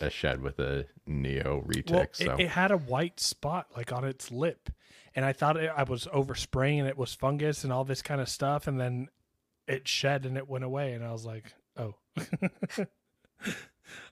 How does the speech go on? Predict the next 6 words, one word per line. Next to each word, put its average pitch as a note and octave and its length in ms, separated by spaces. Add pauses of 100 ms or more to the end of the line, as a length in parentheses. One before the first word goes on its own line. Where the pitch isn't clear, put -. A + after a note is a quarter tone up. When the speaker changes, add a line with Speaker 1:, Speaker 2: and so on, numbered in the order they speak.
Speaker 2:
Um, A#2+ 520 (440)
and C#3 120
that C#3+ 200
snake C#3+ 340
is, B2 200
like, A2 340